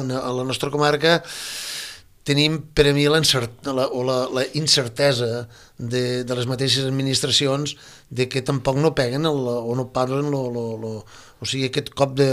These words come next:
aquest esforç, o aquest, eh, arrimar més l'ombro amb, amb aquesta gent perquè això funcioni, no?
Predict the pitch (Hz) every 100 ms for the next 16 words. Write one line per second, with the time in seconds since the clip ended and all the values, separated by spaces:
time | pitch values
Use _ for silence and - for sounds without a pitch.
0 | 131 135 156 - 147 143 113 120 113 123
1 | 131 131 131 135 143 147 143 139 127 147
2 | 147 151 147 - - - - 131 131 131
3 | 135 131 135 139 143 143 147 156 151 139
4 | 123 131 156 107 117 107 101 123